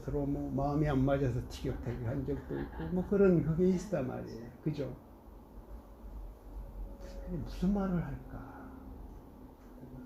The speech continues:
근데 이제 내가 이제 애를 꼭 안아주면서 무슨 말을 할까? 근데 무슨 말을 하더라도 얘는 울 것 같아.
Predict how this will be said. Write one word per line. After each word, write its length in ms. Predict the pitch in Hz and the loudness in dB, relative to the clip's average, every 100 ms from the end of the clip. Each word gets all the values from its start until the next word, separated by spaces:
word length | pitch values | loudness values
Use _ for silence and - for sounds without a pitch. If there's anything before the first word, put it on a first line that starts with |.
| - - - - - | -12 -12 -14 -16 2
근데 180 | 226 202 | 10 12
이제 320 | 190 170 156 - - - - | 12 12 8 6 -10 -14 -8
내가 200 | 143 143 | 0 4
이제 360 | 143 139 139 - - - | 4 2 -2 -4 -12 -6
애를 340 | 160 143 127 - - | 0 2 0 -2 -6
꼭 220 | 156 147 | 0 0
안아주면서 760 | 139 143 131 123 123 110 - 147 156 - - - - - - - - - - - - - - - - - - - - - - - - - - - - - - - - - - | 0 0 0 2 2 0 -2 -8 -8 -14 -20 -20 -20 -20 -20 -20 -20 -20 -20 -18 -18 -18 -20 -20 -16 -16 -16 -18 -10 -10 -10 -14 -10 -10 -10 -14 -18 -20 -20 -20 -20 -12 -6
무슨 300 | 104 147 156 | -2 4 6
말을 280 | 160 170 160 | 6 4 2
할까? 400 | - - - - - - - - - - - - - - - - - - - - | -2 -10 -16 -14 -16 -20 -20 -20 -20 -20 -20 -20 -20 -20 -20 -18 -8 -8 -8 -4
근데 220 | - 226 151 | 6 8 8
무슨 400 | 135 147 220 226 | 8 8 10 10
말을 360 | 240 269 247 | 10 10 8
하더라도 560 | 226 233 233 240 262 269 - - - - - - - - - - - 156 | 8 8 6 4 0 -2 -8 -20 -20 -20 -20 -20 -20 -20 -20 -20 2 12
얘는 520 | 175 208 202 180 - | 12 12 10 8 4
울 240 | 214 240 | 8 10
것 160 | 269 208 | 10 8
같아. 180 | 135 | 8